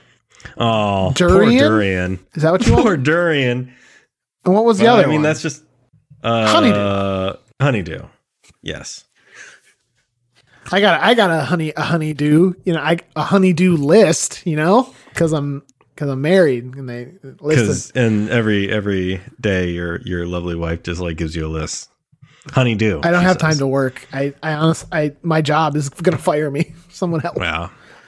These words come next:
Speaker 1: They already have, and I'm, they've reached out to me to get in touch with you.
Speaker 2: <laughs> This is very roundabout, but okay.
Speaker 1: Yeah, it's, they do have your phone number, but anyway. Um,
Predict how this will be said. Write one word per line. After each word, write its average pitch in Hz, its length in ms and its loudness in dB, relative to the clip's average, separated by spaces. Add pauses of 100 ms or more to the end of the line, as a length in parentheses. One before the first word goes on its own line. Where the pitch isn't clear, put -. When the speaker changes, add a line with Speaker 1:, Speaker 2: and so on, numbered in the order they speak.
(120)
Speaker 1:
They 123 160 2
already 110 260 2
have, 78 340 -8
and 82 220 -8
I'm, 87 260 -8 (160)
they've 92 320 -6
reached 98 240 -4
out 90 160 -2
to 87 60 -6
me 80 140 -4
to 78 100 -6
get 80 140 -8
in - 80 -10
touch - 240 -10
with - 120 -16
you. - 140 -2
Speaker 2:
<laughs> - 200 0 (200)
This - 20 -
is 185 160 -2
very 170 240 2
roundabout, 170 560 0
but 151 140 2
okay. 175 340 0 (460)
Speaker 1:
Yeah, 120 280 2
it's, 104 120 -6 (100)
they 151 360 0
do 175 120 0
have 147 200 0
your 104 80 -2
phone 101 240 -4
number, 80 280 -8
but 80 280 -10 (1200)
anyway. 101 400 -2 (840)
Um, 127 540 0